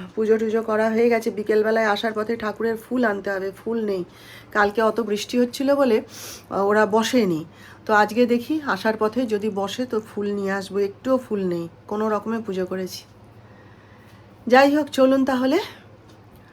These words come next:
রান্না বান্না শুরু করি, আপনারা সঙ্গে থাকুন আমার, দেখতে থাকুন। আজকে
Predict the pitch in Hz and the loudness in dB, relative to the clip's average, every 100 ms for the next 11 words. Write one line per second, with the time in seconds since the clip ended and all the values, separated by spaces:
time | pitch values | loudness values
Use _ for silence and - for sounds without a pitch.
0 | - - 233 233 233 233 233 240 - 233 | -20 -2 2 4 4 2 0 -2 -2 -2
1 | 240 247 285 349 220 214 214 214 208 208 | 0 2 2 0 -2 -2 -2 -4 -4 -2
2 | 220 - 190 226 220 233 339 247 180 - | -4 -6 -6 -4 -2 -2 -4 -6 -8 -8
3 | 175 180 - 180 _ - - - 208 - | -12 -12 -20 _ _ -20 -12 -2 -2 0
4 | - 262 | 2 4